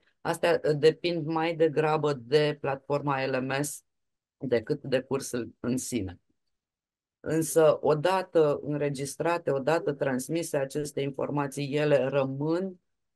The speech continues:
în L M S și pot jongla cu ele absolut oricum. Le pot învârti, uh, pot, mă pot folosi pentru a scoate diverse, um,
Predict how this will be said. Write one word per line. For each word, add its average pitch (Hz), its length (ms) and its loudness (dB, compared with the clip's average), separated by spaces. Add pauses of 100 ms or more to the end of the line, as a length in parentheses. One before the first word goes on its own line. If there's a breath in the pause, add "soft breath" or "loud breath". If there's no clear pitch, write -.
în 156 400 -2
L 131 120 -6
M 139 200 -2
S 135 140 -8 (520 soft breath)
și - 160 -6
pot 156 360 2
jongla 143 560 0
cu 139 140 -8
ele 139 460 0
absolut 139 640 -2
oricum. 143 560 0
Le 120 220 -2
pot 147 440 0
învârti, 127 840 0 (320 loud breath)
uh, 139 400 8 (480)
pot, 151 460 4
mă 147 160 2
pot 143 220 -2
folosi 139 540 0
pentru 131 380 0
a 127 120 4
scoate 135 680 2 (240 loud breath)
diverse, 123 1000 2 (540)
um, 107 880 -6